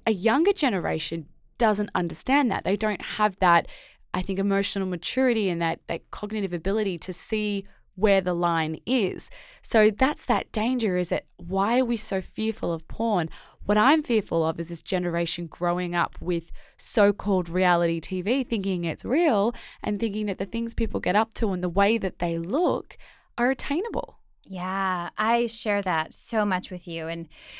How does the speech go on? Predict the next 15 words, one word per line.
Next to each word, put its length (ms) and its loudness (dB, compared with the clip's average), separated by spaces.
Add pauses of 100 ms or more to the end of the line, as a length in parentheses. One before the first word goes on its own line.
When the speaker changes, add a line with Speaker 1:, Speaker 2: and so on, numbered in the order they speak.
(260)
Speaker 2:
social 340 4
media 640 6
and 280 -4
airbrushing 600 0
and 140 -4
all 160 -8
that 200 -6
stuff. 500 -6
There's 120 0
Speaker 1:
Facetune. 640 2
Maybe 200 -4
we 120 4
should 180 0
delete 440 -2
Facetune. 580 0